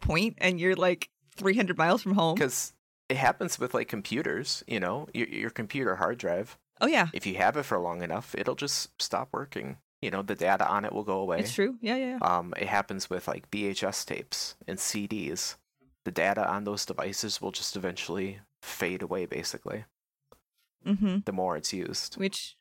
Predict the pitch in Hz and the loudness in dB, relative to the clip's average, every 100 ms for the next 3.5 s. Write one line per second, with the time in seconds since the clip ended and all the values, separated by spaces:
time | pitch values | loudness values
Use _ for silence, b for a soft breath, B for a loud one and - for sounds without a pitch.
0 | _ _ - 240 226 208 196 - 220 220 | _ _ 2 4 6 6 4 0 2 2
1 | 214 220 202 202 208 202 190 190 185 160 | 4 0 2 4 4 4 2 0 -2 -4
2 | - 254 262 190 180 180 185 170 - - | -2 2 4 2 0 0 2 2 -2 -2
3 | 175 139 147 147 165 | 0 0 0 -2 -6